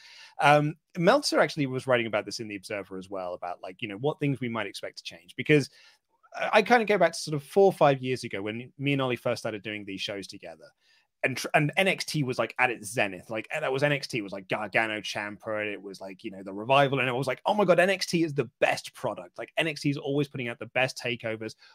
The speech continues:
Like, N X T should be doing this, they should do this. They should just do this on the main roster." We used to get people sending in messages being like, "What happens when Vince McMahon retires and Triple H takes over?"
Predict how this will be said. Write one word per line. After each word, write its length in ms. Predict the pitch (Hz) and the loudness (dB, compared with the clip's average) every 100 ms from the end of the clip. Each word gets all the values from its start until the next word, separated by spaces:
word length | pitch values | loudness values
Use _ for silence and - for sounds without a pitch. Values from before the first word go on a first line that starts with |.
| _ | _
Like, 200 | 117 117 - | -6 -4 -2
N 100 | 135 | 0
X 140 | 123 | -2
T 140 | 135 120 | -4 -6
should 120 | 113 | -6
be 80 | 113 | -6
doing 240 | 104 98 | -6 -2
this, 200 | 151 147 | 0 0
they 80 | 120 | -4
should 100 | 113 | -4
do 80 | 127 | -4
this. 140 | - - - | -4 -12 0
They 140 | 175 | 2
should 160 | 160 175 | 4 2
just 160 | 156 156 | 2 2
do 160 | 160 | 2
this 160 | 139 139 | 2 0
on 140 | 131 | -2
the 60 | 123 | -2
main 220 | 117 110 | -4 -4
roster." 380 | 107 98 - 92 | -6 -8 -10 -6
We 100 | 127 | -2
used 140 | 147 | 0
to 60 | 151 | 0
get 160 | 143 | 0
people 260 | 156 156 147 | 0 -2 -2
sending 240 | 143 131 | -4 -4
in 80 | 123 | -4
messages 320 | 113 - 110 | -6 -6 -8
being 220 | - 104 101 | -8 -6 -4
like, 200 | 98 - _ _ _ | -6 -8 _ _ _
"What 320 | 143 131 165 156 | -2 4 4 4
happens 460 | 160 151 131 123 | 0 0 -4 -4
when 220 | 123 113 117 | -8 -6 -2
Vince 180 | 170 - | -2 -2
McMahon 280 | 180 147 135 | -2 0 0
retires 320 | - 117 107 | -2 -4 -4
and 80 | 110 | -8
Triple 300 | 127 - 107 | -8 -6 -8
H 120 | - | -8
takes 280 | 104 92 95 | -12 -12 -12
over?" 340 | 82 - | -14 -20